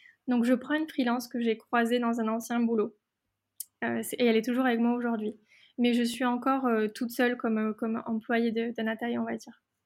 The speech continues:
Je me paye pas encore, mais je suis toute seule officiellement d'Anatay à ce moment-là.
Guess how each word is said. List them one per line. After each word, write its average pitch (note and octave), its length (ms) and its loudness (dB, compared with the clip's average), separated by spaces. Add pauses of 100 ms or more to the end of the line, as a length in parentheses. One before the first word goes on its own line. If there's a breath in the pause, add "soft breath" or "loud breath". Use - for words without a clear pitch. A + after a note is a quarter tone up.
(140)
Je B3 120 0
me B3 120 4
paye A#3+ 160 2
pas A#3 120 0
encore, A#3+ 320 0
mais A3+ 160 2
je A#3+ 140 0
suis A#3 200 -6
toute A#3+ 160 -10
seule B3+ 160 -2
officiellement A#3 500 0
d'Anatay A3+ 520 -2
à A3+ 60 -4
ce A3+ 140 -10
moment-là. A3 280 -2